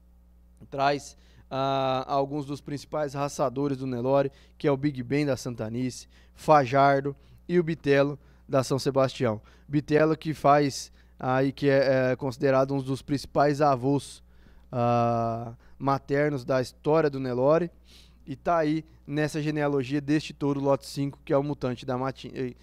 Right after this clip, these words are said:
que é filho do Mutante da Matinha. Lote cinco,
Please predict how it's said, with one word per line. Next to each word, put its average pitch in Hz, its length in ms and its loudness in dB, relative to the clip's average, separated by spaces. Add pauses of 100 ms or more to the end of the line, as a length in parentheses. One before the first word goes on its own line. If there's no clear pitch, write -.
que - 80 -6
é 127 60 0
filho 135 180 -8
do 139 120 -4
Mutante 139 400 -4
da 135 80 0
Matinha. 131 440 -6 (680)
Lote 190 240 6
cinco, 202 420 -2